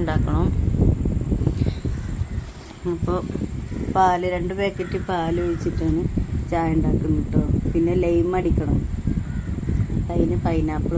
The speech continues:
നുറുക്കണം ട്ടോ. കണ്ടോ? പിന്നെ മുത്തുട്ടി ഉസ്താദിൻ്റെ പാത്രം മേടിച്ചോണ്ട് വരുന്നുണ്ട് ട്ടോ. ചെലവ് പാത്രം മേടിക്കാൻ പോയതാണ്, അവൻ അത് മേടിച്ചിട്ട് വരുന്നുണ്ട്. ഞാനത് പാത്രം ഇങ്ങോട്ട് മേടിച്ച് വെച്ചതാണ്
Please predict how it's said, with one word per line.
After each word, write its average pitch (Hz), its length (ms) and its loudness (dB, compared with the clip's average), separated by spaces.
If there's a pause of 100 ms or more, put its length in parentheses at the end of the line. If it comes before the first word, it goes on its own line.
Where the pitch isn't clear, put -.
നുറുക്കണം - 560 2
ട്ടോ. 143 100 -2 (1000)
കണ്ടോ? - 240 2 (1400)
പിന്നെ 175 320 2
മുത്തുട്ടി 185 460 2 (420)
ഉസ്താദിൻ്റെ 175 560 2 (100)
പാത്രം 165 460 2
മേടിച്ചോണ്ട് 160 480 2
വരുന്നുണ്ട് 151 340 0 (120)
ട്ടോ. 143 100 2 (920)
ചെലവ് 165 320 2 (100)
പാത്രം 165 340 2 (100)
മേടിക്കാൻ 165 380 4 (100)
പോയതാണ്, 156 460 2 (100)
അവൻ 156 260 0
അത് 156 180 0
മേടിച്ചിട്ട് 165 540 2
വരുന്നുണ്ട്. 156 420 0 (760)
ഞാനത് 165 480 2
പാത്രം 165 380 2
ഇങ്ങോട്ട് 170 260 4
മേടിച്ച് 165 320 4
വെച്ചതാണ് 151 420 0